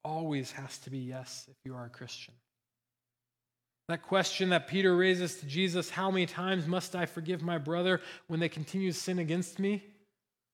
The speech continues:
Seven times?" The answer truly has to be continually, because we are forgiven so much.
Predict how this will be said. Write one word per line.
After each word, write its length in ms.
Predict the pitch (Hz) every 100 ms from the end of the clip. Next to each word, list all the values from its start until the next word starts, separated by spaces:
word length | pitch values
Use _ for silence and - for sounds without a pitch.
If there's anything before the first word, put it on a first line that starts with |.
| _
Seven 480 | - 190 196 180 170
times?" 680 | 160 175 185 196 185 - - _ _ _ _ _ _ _ _ _ _ _ _ _ _ _
The 140 | _ 180
answer 320 | 185 - 156
truly 440 | - - 202 165
has 300 | 123 151 -
to 140 | - 123
be 400 | 135 139 113 104 _ _ _
continually, 680 | 143 123 - 170 117 101 95 - _ _ _ _ _ _ _
because 280 | - 147 127
we 200 | 143 147
are 120 | 135
forgiven 440 | - 120 120 117
so 180 | 104 -
much. 400 | 110 104 - _